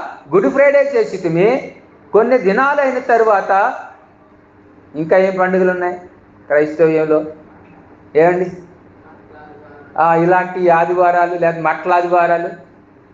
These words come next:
గ్రంథంలోకి వెళ్ళి, ఒరిజినల్లోకి వెళ్తే కనుక అది ఏమి ఉండదు.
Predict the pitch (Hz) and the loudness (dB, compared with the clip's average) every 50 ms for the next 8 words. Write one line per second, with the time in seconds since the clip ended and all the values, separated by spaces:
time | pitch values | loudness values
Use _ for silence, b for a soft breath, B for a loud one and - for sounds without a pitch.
0 | - - - - - - - - - - - - - - - - - 127 143 156 | -20 -20 -20 -20 -20 -20 -20 -20 -20 -20 -14 -12 -12 -12 -10 -12 -6 -2 0 0
1 | 156 175 180 190 196 190 196 190 185 185 185 190 175 175 175 175 165 185 196 190 | 0 0 0 0 0 0 0 0 0 0 0 2 2 2 2 2 0 0 0 0
2 | 190 185 190 190 190 185 185 180 175 175 175 190 170 180 175 175 170 196 196 196 | 0 0 0 0 0 2 2 0 0 0 0 0 0 0 -2 0 0 0 0 2
3 | 170 170 170 175 190 180 175 180 185 190 170 | 0 0 0 0 0 0 0 0 0 -2 -4